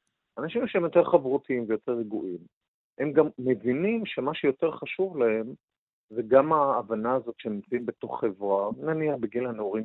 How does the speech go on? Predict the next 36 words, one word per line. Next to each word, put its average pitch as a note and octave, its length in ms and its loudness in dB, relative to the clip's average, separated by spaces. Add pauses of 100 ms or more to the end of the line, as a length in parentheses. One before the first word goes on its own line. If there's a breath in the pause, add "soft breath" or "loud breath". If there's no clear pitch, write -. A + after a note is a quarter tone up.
זה G2+ 120 -6
פופולריות G2+ 640 0
חברתית, F#2+ 680 -10
כולם G2 200 -8
מבינים C#3 300 -4
את C#3 60 -6
זה, A2 80 -4
גם G2+ 180 0
אצל G#2+ 200 -10
בנים F#2+ 300 -12
וגם F2+ 300 -12
בנות, A2 340 -10 (420)
תנועת G#2+ 240 2 (100)
נוער, A2+ 580 4
שנת G2 260 -10
שירות A#2+ 600 0 (140)
וכולי G2 340 -6
וכולי. G2 300 -4
העתיד D#3 540 6
עוד B2+ 220 8 (420)
רחוק, - 520 6
או G#2+ 360 6
האפשרות A#2+ 520 0
למכור C3+ 480 4
להם B2 180 4 (320 soft breath)
שהמבחן A2 440 -2
הזה A#2 180 4
ישפיע C3 280 2
על B2 100 6
עתידם A2+ 580 2 (120)
הוא G2 200 0
ההפך, F2+ 280 -4 (360)
והם D#3+ 160 4
גם F#3 160 8
רגועים G3 400 4
יותר. G#2+ 320 0